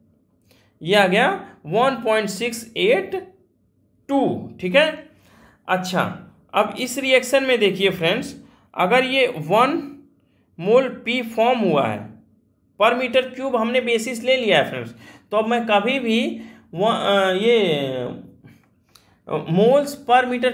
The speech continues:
cube अब मैं नहीं बोलूँगा, सीधे बोलूँगा कि moles formed, ठीक है।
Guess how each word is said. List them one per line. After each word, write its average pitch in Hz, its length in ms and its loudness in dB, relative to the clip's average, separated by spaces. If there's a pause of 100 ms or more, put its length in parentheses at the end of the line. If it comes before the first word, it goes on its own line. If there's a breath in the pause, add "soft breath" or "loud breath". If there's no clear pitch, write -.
cube 254 140 -2
अब 240 200 0
मैं 240 140 0
नहीं 226 160 0
बोलूँगा, 214 380 0
सीधे 240 400 2 (380)
बोलूँगा 220 400 2
कि 220 440 -4 (200)
moles 214 360 2
formed, 135 460 0
ठीक 208 160 -2
है। 330 140 4